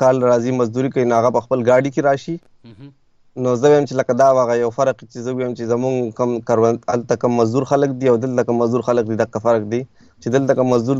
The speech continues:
Speaker 1: دی چې هغه کوم کا-، دغه له راځي، مزدورۍ له راځي، نو هغه په خپل ګاډي کې راشي.
Speaker 2: ښه، زه د-، زه به دا تپوس یو ځل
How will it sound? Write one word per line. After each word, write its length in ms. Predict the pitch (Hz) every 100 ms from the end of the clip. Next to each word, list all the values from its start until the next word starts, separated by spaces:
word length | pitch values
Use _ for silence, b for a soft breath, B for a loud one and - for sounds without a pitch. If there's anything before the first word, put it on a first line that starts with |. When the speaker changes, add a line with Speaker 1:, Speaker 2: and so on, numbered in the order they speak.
| 127
Speaker 1:
دی 60 | 113
چې 100 | 127
هغه 120 | 120
کوم 220 | 120 131 123
کا-، 260 | 110 117 - 120
دغه 120 | 135
له 100 | 131
راځي، 200 | 123 120 127
مزدورۍ 300 | 110 120 143 135
له 60 | 127
راځي، 160 | 123 123
نو 40 |
هغه 100 | 120 113
په 80 |
خپل 160 | - 123
ګاډي 260 | 120 117 107
کې 60 | 107
راشي. 220 | 104 -
Speaker 2:
ښه، 60 | - - 143
زه 60 | 175
د-، 160 | 196 175
زه 80 | 196
به 80 |
دا 180 | 196 170
تپوس 280 | 180 185 185
یو 100 | 165
ځل 140 | 170